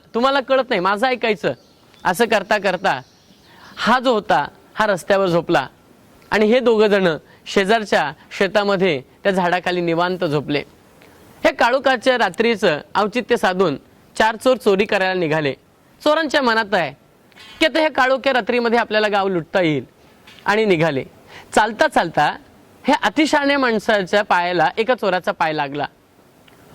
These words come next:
मागचा चोर पुढच्या चोराला म्हणतोय, "ए दादा," म्हटले, "बघ रे, इथं कोणतरी माणूस झोपलाय." तो चोर म्हणतो, "अरे जाऊ दे ना, काय करायचंय आपल्याला,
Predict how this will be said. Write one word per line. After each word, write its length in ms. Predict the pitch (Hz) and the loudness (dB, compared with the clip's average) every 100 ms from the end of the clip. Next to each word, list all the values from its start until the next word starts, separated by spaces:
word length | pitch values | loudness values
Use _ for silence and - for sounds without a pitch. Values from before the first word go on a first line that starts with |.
| - - 202 | -20 -6 0
मागचा 420 | 208 208 - 359 | 2 0 0 0
चोर 180 | 370 320 | 0 0
पुढच्या 340 | 294 247 302 | 0 0 0
चोराला 360 | 262 262 262 247 | 0 0 0 0
म्हणतोय, 400 | 220 202 156 139 - - - | 0 0 -2 -2 -12 -16 -2
"ए 60 | 294 | 0
दादा," 420 | 277 330 330 160 - _ _ _ | 2 2 0 -2 -6 _ _ _
म्हटले, 160 | 233 277 | 0 2
"बघ 200 | 262 294 | 2 2
रे, 80 | 349 | 0
इथं 160 | 247 | 0
कोणतरी 360 | 302 269 262 277 | 0 0 2 0
माणूस 300 | 247 226 226 | 2 0 -2
झोपलाय." 420 | 190 160 160 123 117 - - - - - - - - - - | -2 -2 -2 -4 -8 -20 -20 -20 -20 -20 -20 -20 -20 -4 -2
तो 60 | |
चोर 300 | 220 220 240 | 0 2 2
म्हणतो, 280 | 254 196 175 | 2 0 2
"अरे 220 | 180 190 | 2 0
जाऊ 240 | 180 170 185 | 0 0 2
दे 140 | 214 | 2
ना, 300 | 196 147 131 139 _ _ | 2 0 -4 -14 _ _
काय 200 | 175 226 | -2 0
करायचंय 400 | 247 240 226 226 | 0 -2 -2 -2
आपल्याला, 460 | 185 180 160 143 | -2 -2 0 0